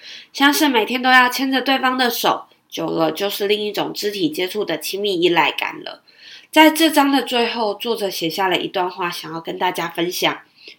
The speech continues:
别因强求不存在的东西，而让好不容易到手的婚姻日渐腐败。别用温柔体贴的话语，或主动觉察并出口协助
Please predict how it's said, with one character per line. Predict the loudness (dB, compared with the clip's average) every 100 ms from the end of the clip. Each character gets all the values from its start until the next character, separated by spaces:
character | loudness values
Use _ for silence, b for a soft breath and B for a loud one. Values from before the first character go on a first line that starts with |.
| B B B
别 | 4 6
因 | 8 6 6
强 | 2 -2
求 | -2 -2
不 | -2
存 | -4 -4
在 | -4 0
的 | 0
东 | 0 0 0
西， | 2 2 0 b b b _
而 | 0 4
让 | 6 4
好 | 2 -6
不 | -4
容 | 0 2 4
易 | 2
到 | 2 0
手 | -2 -6
的 | -8
婚 | -4 0
姻 | 2 2 2
日 | -4
渐 | -2 -2 -2
腐 | -8 -6
败。 | -4 -4 -8 b b b b b _ _ _ b b b
别 | 4 6
用 | 8 8
温 | 8
柔 | 8 4
体 | 2 -4
贴 | -4
的 | -2 -2
话 | 2 2
语， | 2 -4 -8 _ _ _
或 | -2 2 4 2 -8
主 | -4 -2
动 | 2 0
觉 | 2 0
察 | 0 -2 -4
并 | -2 -4
出 | -4 -8
口 | -6 -6
协 | -6 -6 -6
助 | 0 0 0